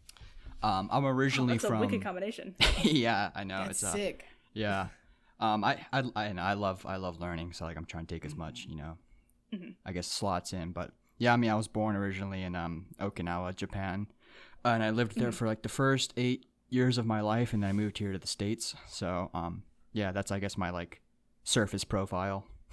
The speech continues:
Speaker 1: <laughs>
Speaker 3: Dude,
Speaker 2: Yeah.
Speaker 3: oh, that's
Speaker 2: What was your
Speaker 3: awesome.
Speaker 2: experience moving from Okinawa to the U S like?
Speaker 1: When I lived in Okinawa,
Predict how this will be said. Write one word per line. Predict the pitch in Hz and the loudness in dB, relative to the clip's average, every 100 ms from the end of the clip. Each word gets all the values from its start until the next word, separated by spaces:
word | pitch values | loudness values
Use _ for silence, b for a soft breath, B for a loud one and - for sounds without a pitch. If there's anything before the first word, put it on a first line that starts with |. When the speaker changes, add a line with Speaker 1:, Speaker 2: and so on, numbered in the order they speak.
| - | -6
Speaker 1:
<laughs> | 120 - _ | -6 -8 _
Speaker 3:
Dude, | - 175 180 | -12 -6 -4
Speaker 2:
Yeah. | 240 311 | -2 -2
Speaker 3:
oh, | 185 | -2
that's | - 165 196 | 0 -2 2
Speaker 2:
What | 247 | 2
was | 277 247 | 4 2
your | 262 | 2
Speaker 3:
awesome. | 262 | 2
Speaker 2:
experience | 247 - 214 220 214 208 208 | 2 0 2 2 2 -2 -4
moving | 202 202 196 | -2 -2 -4
from | 202 196 | -6 -4
Okinawa | 190 196 185 190 | -4 -4 -4 -4
to | 196 185 180 180 - - | -6 -6 -4 -8 -12 -16
the | 190 196 | -8 -4
U | 185 | -2
S | 214 214 | -2 -4
like? | - - - _ _ _ _ _ _ - - - - | -12 -16 -20 _ _ _ _ _ _ -20 -20 -20 -2
Speaker 1:
When | 165 | 4
I | 208 | 6
lived | 202 170 | 6 6
in | 147 | 4
Okinawa, | 127 123 104 110 104 95 92 | 4 2 2 2 0 0 -4